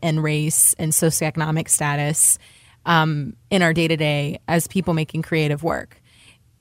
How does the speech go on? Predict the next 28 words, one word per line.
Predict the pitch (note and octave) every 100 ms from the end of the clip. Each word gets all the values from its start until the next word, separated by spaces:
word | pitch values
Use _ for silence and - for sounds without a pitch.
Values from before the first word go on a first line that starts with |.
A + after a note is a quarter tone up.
| -
You | F#3
know, | F3
just | E3 -
this | F3 E3+
idea | D#3+ E3+
that, | D#3 -
like, | E3 -
you | F3
can | - E3
be | E3+ E3+
an |
emerging | D#3+ D#3 D3+ D#3 D3
D | D#3
I | D3+
Y | D3 C#3+
artist | D3+ C#3+ C3+ - - - -
and | E3+ E3
you |
should | E3+ - F3 D#3+
make | D3+ D3+ - _ -
things, | D#3+ C#3+ C3+ C3+ - E3+
or | D#3+ D#3 D3+ - - -
you | G3
can | G3+ E3
have | F3+ F3 E3+ D3+
a | -
corporate | - E3+ - E3+
job, | - D3+ D3 D3 C#3+